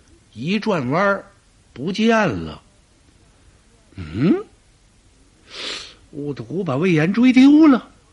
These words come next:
他也问洞丁：“前面这什么地方？”启禀东主，前面就是盘蛇谷。哦，兀特古哈哈大笑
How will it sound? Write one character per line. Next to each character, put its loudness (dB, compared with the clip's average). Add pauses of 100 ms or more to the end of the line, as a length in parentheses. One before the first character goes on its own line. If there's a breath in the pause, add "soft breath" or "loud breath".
(960)
他 2
也 2
问 2
洞 0
丁 0
：“前 -6
面 0
这 0
什 -6
么 2
地 6
方？” -4 (760)
启 -2
禀 -2
东 -2
主， -4 (640 soft breath)
前 -12
面 -4
就 -6
是 -10
盘 -4
蛇 2
谷。 -6 (400)
哦， -6 (640)
兀 -8
特 -14
古 -16
哈 -6 (180)
哈 -2
大 -2
笑 0